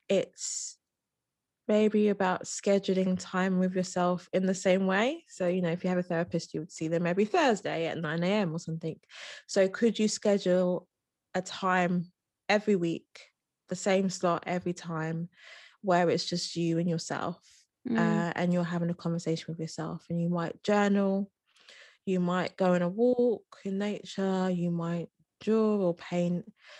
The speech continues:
Speaker 1: but something where you're actually, you know, nobody can disturb you in that moment. Your phone is off or, or in the other room,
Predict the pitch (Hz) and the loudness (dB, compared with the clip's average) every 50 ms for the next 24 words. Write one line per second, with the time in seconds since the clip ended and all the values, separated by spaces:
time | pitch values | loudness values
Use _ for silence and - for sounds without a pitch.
0 | - - _ - 190 185 190 - 208 202 196 196 202 190 - - 185 180 180 180 | -20 -14 _ 0 0 0 2 2 2 2 2 2 0 -2 -2 -2 0 0 2 2
1 | 175 170 170 170 - - - 160 151 - - - - - 185 175 170 170 190 - | 0 0 -2 -2 -2 -2 -4 -4 -4 -6 -8 -10 -6 -4 -4 -4 -4 -4 -8 -8
2 | - 175 175 170 165 165 - _ _ _ _ - 185 196 202 202 208 208 196 202 | -6 -4 -4 -4 -4 -6 -8 _ _ _ _ -2 2 4 4 6 4 4 2 0
3 | 196 - 190 185 175 180 175 - - 175 170 165 - 165 160 165 165 160 - - | -2 -2 -2 -2 -2 -4 -4 -2 -2 0 0 0 -2 -2 -2 -2 -2 -4 -6 -6
4 | 160 156 156 156 160 160 165 160 165 _ _ _ _ _ _ _ _ _ _ _ | -4 -4 -4 -4 -4 -6 -6 -8 -10 _ _ _ _ _ _ _ _ _ _ _
5 | - - _ _ - 175 170 - 214 214 208 190 170 165 - 160 156 160 170 - | -20 -20 _ _ -4 -4 -2 2 2 4 4 4 2 2 0 0 -2 -2 -4 -8
6 | - - - 180 170 160 156 156 175 _ _ _ - 170 160 165 165 165 165 165 | -16 -14 -10 -8 -6 -4 -6 -6 -8 _ _ _ -6 -4 -2 0 0 0 0 -2
7 | 156 151 170 170 160 175 165 165 160 160 165 180 190 | -4 -4 -6 -8 -6 -6 -4 -4 -4 -4 -4 -6 -6